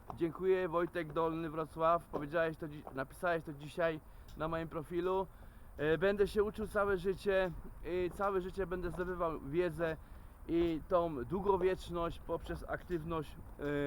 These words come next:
e, ruchową. Dzisiaj rano, e, s-, no, byłem w szpitalu naszym wojewódzkim, e, odebrać wyniki. Rezonans magnetyczny, też bardzo ważna sprawa.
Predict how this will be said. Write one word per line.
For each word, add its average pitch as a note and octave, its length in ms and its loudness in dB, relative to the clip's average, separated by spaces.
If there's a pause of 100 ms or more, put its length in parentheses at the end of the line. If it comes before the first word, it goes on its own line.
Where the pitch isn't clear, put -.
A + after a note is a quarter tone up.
e, C#3+ 40 2
ruchową. D3 520 2 (840)
Dzisiaj D3+ 340 0
rano, F3+ 400 8 (460)
e, C#3 60 0 (1080)
s-, - 260 -10
no, E3 320 2 (360)
byłem G3 360 8
w - 40 -10
szpitalu F#3 540 6
naszym E3 420 0
wojewódzkim, D#3+ 840 -4 (1120)
e, - 60 -4
odebrać F3 500 4
wyniki. F#3 680 2
Rezonans F#3 720 4
magnetyczny, F3 880 0
też E3 220 -2
bardzo E3 340 2
ważna D#3+ 380 2
sprawa. E3 600 4